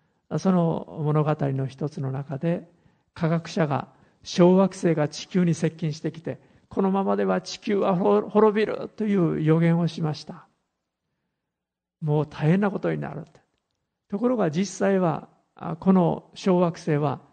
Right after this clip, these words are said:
地球の数百キロ先のところを通り抜けていって、何事も地球に起こらなかったんです。するとこの科学者はそれを喜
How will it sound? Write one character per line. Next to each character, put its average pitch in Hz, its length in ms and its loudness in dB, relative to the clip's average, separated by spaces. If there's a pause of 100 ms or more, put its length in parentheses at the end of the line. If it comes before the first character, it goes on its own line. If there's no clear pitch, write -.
(300)
地 - 160 -14
球 185 260 0
の 165 340 -2
数 226 300 -4
百 220 280 -2
キ 196 100 0
ロ 165 280 0
先 185 300 -4
の 202 120 4
と 185 120 0
こ 170 120 0
ろ 160 120 4
を - 240 -6 (220)
通 175 220 4
り 175 60 4
抜 170 120 2
け 165 120 0
て - 260 -6
い 165 40 -4
っ - 20 -4
て、 151 420 -10
何 190 280 4
事 226 260 6
も 139 240 -2 (420)
地 - 120 -12
球 147 220 0
に 139 180 -4
起 151 160 -6
こ 175 120 -2
ら 160 100 2
な 165 120 -2
か 165 100 -2
っ - 100 -8
た 139 80 -8
ん 139 120 -12
で 143 120 -18
す。 - 240 -20 (1400)
す 220 80 -2
る 208 60 2
と 220 100 2
こ 233 120 0
の 226 100 0
科 220 160 0
学 214 180 0
者 208 160 2
は 160 240 0 (220)
そ - 180 -4
れ 165 120 4
を 156 280 0 (680)
喜 156 80 2